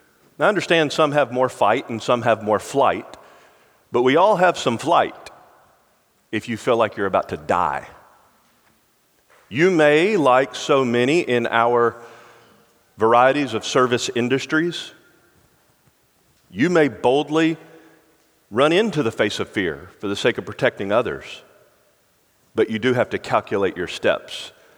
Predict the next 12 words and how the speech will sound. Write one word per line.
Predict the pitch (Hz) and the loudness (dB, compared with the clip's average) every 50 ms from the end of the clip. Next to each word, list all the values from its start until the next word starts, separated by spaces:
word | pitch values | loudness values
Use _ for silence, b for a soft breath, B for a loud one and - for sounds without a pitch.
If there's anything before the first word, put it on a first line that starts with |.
| b b b b b _ _ _ - | b b b b b _ _ _ -8
to | - 117 | -8 -6
persuade | - - 113 - - - 123 113 110 - | -4 -4 -6 -4 0 2 2 2 2 0
yourself | 104 95 - - 107 85 - - - | -4 -4 -2 -2 -2 -2 -2 -6 -12
to | 101 | -12
do | 80 - - 117 92 | -8 -4 -2 -2 -2
it, | 67 - - - - - _ _ _ _ _ _ _ _ _ _ _ _ _ _ _ _ _ _ _ _ _ _ _ _ _ _ _ _ - | -4 -6 -10 -16 -20 -20 _ _ _ _ _ _ _ _ _ _ _ _ _ _ _ _ _ _ _ _ _ _ _ _ _ _ _ _ -4
because | 120 113 - 151 139 123 117 | -2 -2 0 0 0 0 0
we | 135 135 | 0 2
all | 143 151 165 160 | 4 4 4 4
have | 143 143 131 127 120 123 | 4 4 4 4 4 2
an | 117 | 0
innate | 117 113 113 117 117 113 | 0 2 2 2 2 2